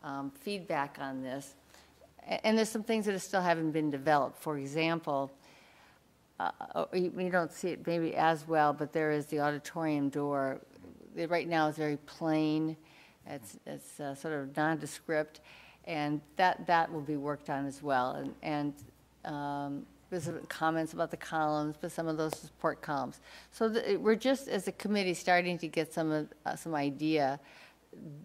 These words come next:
Is this exactly what it's gonna look like? No, it's, it's not. And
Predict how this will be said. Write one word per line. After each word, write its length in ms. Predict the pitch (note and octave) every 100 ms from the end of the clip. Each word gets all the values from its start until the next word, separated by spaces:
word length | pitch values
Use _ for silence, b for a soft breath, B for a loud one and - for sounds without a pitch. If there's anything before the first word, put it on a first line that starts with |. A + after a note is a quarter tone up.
| - -
Is 180 | - E3+
this 160 | G#3 G3
exactly 460 | F3+ E3 E3 F3
what 80 | E3+
it's 100 | D#3
gonna 180 | - D3+
look 240 | D3+ D3+ E3
like? 180 | D#3 - - -
No, 540 | - D#3 D3 - - -
it's, 240 | - - -
it's 240 | D#3+ D3+ D#3+
not. 440 | D#3 D3+ C#3 C#3
And 260 | E3 D#3